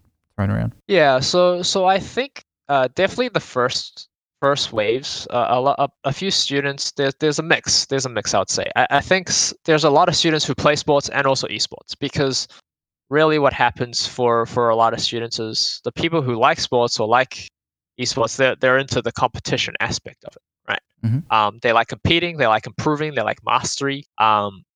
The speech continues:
Speaker 2: and that's present in both these things. So, so I, I, I know a lot of students that participate in our league do both. They play sports and, and play, play esports, uh, games. Um, but I also know there are a bunch of students who, um,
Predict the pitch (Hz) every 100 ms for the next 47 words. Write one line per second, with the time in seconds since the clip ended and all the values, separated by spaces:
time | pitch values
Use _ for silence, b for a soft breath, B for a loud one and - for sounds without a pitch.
0 | - 123 120 151 - - - - 156 131
1 | 110 113 117 113 117 - 113 - - 123
2 | 110 - 120 104 B - _ _ - 139
3 | 135 131 127 107 123 - 127 127 135 127
4 | 117 120 120 - 131 123 120 - 117 -
5 | - 127 120 110 107 113 113 - _ _
6 | _ _ 139 120 147 - - _ _ _
7 | - 123 127 120 - 120 - 110 127 123
8 | - 147 151 _ _ - 120 143 - 185
9 | - - B _ _ - 123 123 147 185
10 | - - B - _ _ _ 123 120 120
11 | 123 - 147 147 156 151 139 131 131 127
12 | 117 - 123 - - - 120 117 - -
13 | 117 110 110 107 - _ - 110 104 104